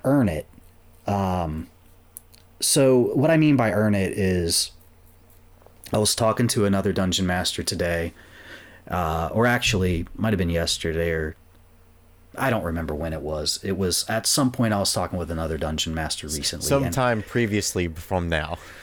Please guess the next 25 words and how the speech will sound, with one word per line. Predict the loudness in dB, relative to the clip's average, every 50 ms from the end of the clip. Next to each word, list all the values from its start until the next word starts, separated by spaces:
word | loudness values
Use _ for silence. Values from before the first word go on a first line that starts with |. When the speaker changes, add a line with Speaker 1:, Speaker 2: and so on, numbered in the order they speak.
| -18 -18 -18 -10 -2
Speaker 1:
Yeah, | 4 6 8 10 10 10
and | 8 8
I'm | 6 4
trying | 4 4 4 6 6 4 4
to | 2 2
pack | 2 2 2 0 0 2
this | 2 2 2 2 2
bowl, | 4 6 8 8 8 6 4 2 -2 -4 -4 -4 -10 -14 -8
and | -4 0 2
I'm | 2 2 2
trying | 0 0 2 2 2 2
to | 2 2
do | 2 2 4 4
this, | 4 4 4 4 2 2 0 0
and | 0 0 -2 0
I'm | 0 -2 -2
probably | -2 -2 -2 -2 0 0 0 2 2 2 2
stoned | 2 0 0 0 2 2 4 4 4
enough, | 4 4 4 4 2 2 0 -2 -4 -8 -4
but | -2 0 2 2 2 2 0 -2 -6 -6 -2
we're | 0 2 2
gonna | 2 0 0
pack | 0 -2 -4 -4 -4
this | -6 -6 -4 -4 -4
bowl | -6 -8 -10 -10 -8 -8 -8 -10 -12